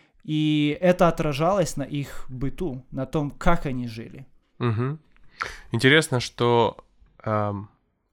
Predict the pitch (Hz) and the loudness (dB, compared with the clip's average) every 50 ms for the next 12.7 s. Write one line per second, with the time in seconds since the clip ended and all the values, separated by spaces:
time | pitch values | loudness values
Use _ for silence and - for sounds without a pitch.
0 | _ _ _ - 123 131 135 131 - 113 110 101 - - 110 104 113 123 127 139 | _ _ _ -2 0 0 0 0 0 -4 -4 -4 -2 -2 -2 0 2 2 4 2
1 | 147 120 104 107 117 117 110 101 98 98 104 107 113 117 117 101 - _ _ _ | 2 2 2 0 2 2 2 0 0 0 0 2 2 2 2 2 0 _ _ _
2 | _ _ _ _ _ - - - - - - - _ _ _ _ _ _ _ _ | _ _ _ _ _ -20 -20 -20 -20 -20 -20 -20 _ _ _ _ _ _ _ _
3 | _ _ _ _ _ - 110 104 - - 98 95 95 - 101 101 101 101 101 98 | _ _ _ _ _ -4 -4 -4 -2 -2 -2 -2 0 0 -2 -2 0 2 2 2
4 | 92 - 95 - - 104 117 135 - - - 95 - - 120 120 113 104 107 104 | 2 0 -4 -4 -2 -2 -2 -2 -4 -8 -10 -12 -2 2 4 4 4 4 4 2
5 | 101 101 101 98 101 107 120 131 127 117 101 98 - 104 104 110 113 104 - 104 | 2 2 0 0 0 2 2 2 2 2 0 0 -2 0 2 2 2 2 0 -4
6 | - - 104 98 110 123 147 160 113 101 - - - _ _ _ - 107 104 110 | -2 0 0 2 4 4 4 2 2 0 -4 -12 -20 _ _ _ -6 -2 0 0
7 | 110 110 107 104 - - 107 98 98 123 147 147 123 107 110 - _ _ - - | 0 2 0 -2 -2 -2 -4 -2 0 0 0 0 -2 -2 -4 -8 _ _ -20 -20
8 | - - - - - - - _ _ _ _ _ _ _ _ _ _ _ _ _ | -20 -20 -20 -20 -20 -20 -20 _ _ _ _ _ _ _ _ _ _ _ _ _
9 | _ _ _ - 127 117 110 - - - 110 107 - - 147 151 143 - - 101 | _ _ _ -2 -2 -2 -2 -2 2 2 2 4 4 4 2 2 2 2 0 0
10 | 95 95 95 95 95 82 82 - - _ - 92 95 98 101 117 - - 98 87 | 0 0 0 0 0 -2 -2 -4 -10 _ -10 -4 0 2 2 2 2 0 -2 -2
11 | - - 95 98 101 - - 98 98 - - 104 98 - - 123 117 117 104 95 | -2 -4 -4 -4 -4 0 0 0 0 2 0 -2 -2 -2 -2 -2 -2 -2 -2 -4
12 | - - 98 95 - - - - 98 98 98 95 95 | -2 -2 -2 -2 -2 -6 -10 -6 -6 -4 -2 -2 -2